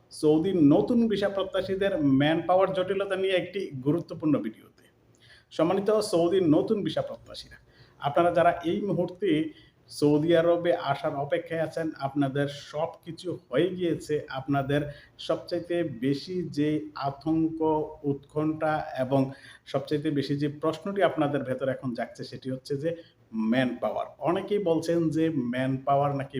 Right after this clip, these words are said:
বন্ধ আছে, আবার অনেকের প্রশ্ন হচ্ছে, "ভাই, ম্যান পাওয়ার হতে কত দিন সময় লাগে?" আসলে এই প্রশ্নগুলো অত্যন্ত গুরুত্বপূর্ণ নতুন সৌদি আরবে আসার আগে আপনার জানা। আর যারা সৌদি আরবে এসে গিয়েছেন, তারা তো অবশ্যই ম্যান পাওয়ার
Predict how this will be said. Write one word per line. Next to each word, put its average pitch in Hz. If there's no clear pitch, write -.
বন্ধ 135
আছে, 143
আবার 117
অনেকের 165
প্রশ্ন 165
হচ্ছে, 160
"ভাই, 143
ম্যান 156
পাওয়ার 170
হতে 170
কত 151
দিন 143
সময় 117
লাগে?" -
আসলে 208
এই 226
প্রশ্নগুলো 202
অত্যন্ত 160
গুরুত্বপূর্ণ 202
নতুন 196
সৌদি 156
আরবে 156
আসার 156
আগে 147
আপনার 120
জানা। 110
আর 131
যারা 123
সৌদি 151
আরবে 196
এসে 180
গিয়েছেন, 185
তারা 151
তো 147
অবশ্যই 135
ম্যান 120
পাওয়ার 127